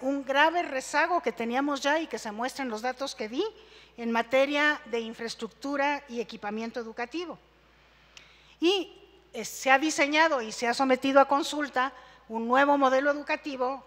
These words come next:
que ofrece, entre otras cosas, algo que a mí me parece muy importante, que es la posibilidad de ofrecer una educación más relevante por abrir espacios a la autonomía curricular,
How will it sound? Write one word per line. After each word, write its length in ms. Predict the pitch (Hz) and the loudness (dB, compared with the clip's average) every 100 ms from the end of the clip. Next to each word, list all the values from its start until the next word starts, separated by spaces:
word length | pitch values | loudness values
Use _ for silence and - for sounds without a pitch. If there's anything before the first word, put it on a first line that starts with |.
| - | -10
que 100 | 240 | -6
ofrece, 440 | 220 285 294 - | -4 2 2 2
entre 280 | 311 220 254 | -2 0 0
otras 300 | 262 302 277 | 0 -2 0
cosas, 380 | - 269 277 269 | 0 2 2 2
algo 260 | 247 269 269 | 2 2 2
que 80 | |
a 60 | 226 | 2
mí 160 | 247 285 | 4 2
me 100 | 262 | 2
parece 320 | 233 240 262 | 0 0 -2
muy 160 | 233 | -4
importante, 640 | 262 262 254 240 202 202 233 - - _ - | -6 -6 -6 -6 -8 -10 -14 -16 -20 _ -6
que 220 | 220 240 | 0 2
es 240 | 240 - 226 | 0 -6 -8
la 100 | 214 | -8
posibilidad 600 | 220 214 214 214 220 233 | -8 -10 -12 -8 -4 -2
de 80 | 247 | -2
ofrecer 400 | 247 226 233 226 | -4 -6 -4 -6
una 140 | 233 | -8
educación 480 | 208 214 214 226 220 | -8 -6 -6 -8 0
más 220 | 269 285 | 2 4
relevante 640 | 285 254 240 269 269 269 - - - - | 4 6 6 4 2 -4 -6 -18 -20 -6
por 160 | 220 | -2
abrir 280 | 226 226 294 277 | -2 -2 -4 -4
espacios 760 | - - 262 - 247 254 - - - - | -2 2 2 2 -2 -4 -8 -16 -18 -6
a 80 | |
la 120 | 214 214 | -2 -2
autonomía 720 | 202 214 208 220 247 262 240 - | -2 -4 -2 -2 -2 -2 -4 -10
curricular, 720 | 247 214 190 208 226 302 | -10 -10 -4 2 4 4